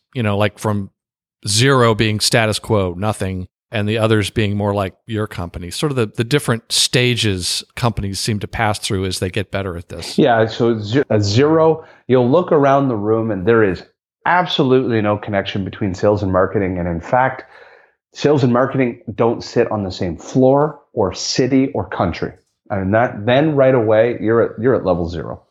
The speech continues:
Speaker 2: Level one, random acts of social. Random acts of social is sales rep A is crushing it. And he or she would go to the water cooler and has all these stories about becoming social.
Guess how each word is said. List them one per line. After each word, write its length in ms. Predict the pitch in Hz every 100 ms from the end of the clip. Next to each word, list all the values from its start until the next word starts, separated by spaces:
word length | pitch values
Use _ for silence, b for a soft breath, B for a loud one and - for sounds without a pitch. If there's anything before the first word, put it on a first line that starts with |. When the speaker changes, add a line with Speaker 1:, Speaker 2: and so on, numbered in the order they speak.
| -
Speaker 2:
Level 460 | 107 139 147 123
one, 480 | 107 117 135 175 170
random 460 | - 110 123 131 120
acts 260 | 110 104 -
of 100 | 107
social. 460 | 92 82 87 - _
Random 320 | 117 147 151
acts 200 | 143 139
of 80 | 131
social 500 | - 143 143 151 143
is 420 | 117 117 101 - b b
sales 400 | - - 143 143
rep 240 | 139 120 -
A 400 | 104 104 139 196 - _ _ -
is 100 | 110
crushing 600 | - - - 220 - 113
it. 240 | 85 - _ -
And 400 | 127 117 113 117 b b
he 160 | - 160
or 100 | 165
she 240 | - 143
would 180 | 143 120
go 140 | 131
to 60 | 131
the 100 | 117
water 420 | 98 101 117 127 -
cooler 300 | 139 143 120
and 120 | 95
has 200 | 98 92
all 180 | 120 139
these 180 | 139 -
stories 540 | - 110 104 101 95
about 360 | 95 92 90 107
becoming 380 | - 98 92
social. 480 | 90 87 92 151 160